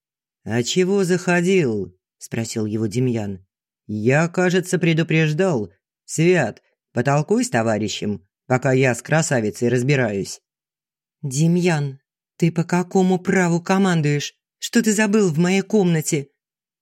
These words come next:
Зелёные глаза девушки вспыхнули от жгучего гнева. «Тебя?»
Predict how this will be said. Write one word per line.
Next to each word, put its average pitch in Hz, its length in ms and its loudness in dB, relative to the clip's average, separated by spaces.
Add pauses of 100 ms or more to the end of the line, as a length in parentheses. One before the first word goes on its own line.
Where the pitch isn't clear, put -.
(140)
Зелёные 123 560 0
глаза 123 440 0
девушки 123 540 -4 (160)
вспыхнули 151 560 0
от 127 140 0
жгучего 165 480 -2
гнева. 98 520 -2 (760)
«Тебя?» 113 640 -2